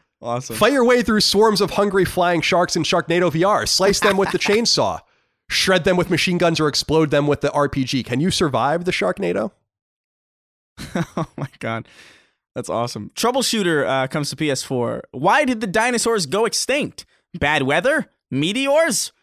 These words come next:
Speaker 1: Or because of a manic, what? A maniac with rainbow hair? <laughs> Who knows?
Speaker 2: Hmm.
Speaker 1: Troubleshooter is a top-down arcade shooter. Fight through endless waves of unsuspecting dinosaurs and prove you are the best.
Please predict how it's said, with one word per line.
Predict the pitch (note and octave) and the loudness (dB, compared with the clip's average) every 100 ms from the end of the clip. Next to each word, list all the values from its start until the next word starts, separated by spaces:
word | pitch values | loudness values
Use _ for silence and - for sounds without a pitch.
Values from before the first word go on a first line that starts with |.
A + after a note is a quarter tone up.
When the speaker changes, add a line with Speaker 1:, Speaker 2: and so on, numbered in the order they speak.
| _ - | _ -6
Speaker 1:
Or | F3 | -4
because | G3+ B3 | 0 0
of | A3+ | 0
a | A3+ | 0
manic, | G3 F#3+ A3 C#4 C#4+ C#4 - _ _ _ | 0 0 0 0 -2 -6 -16 _ _ _
what? | B2 B3 - | -2 -2 -2
A | D3 | -2
maniac | C3+ D#3 A3+ B3+ C4 C#4 - | 0 0 0 0 0 0 0
with | F#3 | -2
rainbow | C#3+ D3+ B3 D4+ G#3 D#3 | -2 -2 0 2 2 2
hair? | G3+ A#2 F#2+ - - | 0 -2 -4 -10 -14
<laughs> | - _ - | -20 _ -4
Who | C4 C#4 | 0 2
knows? | A#3 A3+ G#3+ C#3+ A#2+ F2 | 2 2 2 2 0 -4
Speaker 2:
Hmm. | D#2+ - B3 A3+ | -10 -16 -16 -10
Speaker 1:
Troubleshooter | - C#4 C4 - A#3 | -2 0 0 -2 -2
is | G3 | -2
a | F3 | -2
top-down | G#3+ A3 A3+ G#3+ | -2 0 0 0
arcade | F#3+ G#3 F#3+ | 0 -2 -2
shooter. | - A3 A#2 - _ - | -2 -2 -2 -6 _ -20
Fight | - B3 B3 | -4 -2 -2
through | - A3 A3 - - | -4 -2 -2 -2 -2
endless | B3 C4 B3 - | 0 0 0 0
waves | F#3 A#3 F#3 | 0 0 0
of | E3 D3 | -2 -2
unsuspecting | G#3+ A3+ G3+ A3 G#3 F#3 | -2 -2 -4 -4 -4 -2
dinosaurs | G3 G#3 E3+ C3 | -2 -2 -2 -2
and | C3+ B2+ | -4 -6
prove | - A#3 G#3 | -4 -4 -2
you | F#3 | 0
are | G3+ | 0
the | F#3 | -2
best. | D3 F3 G#3 - - - | -2 0 0 -2 -10 -12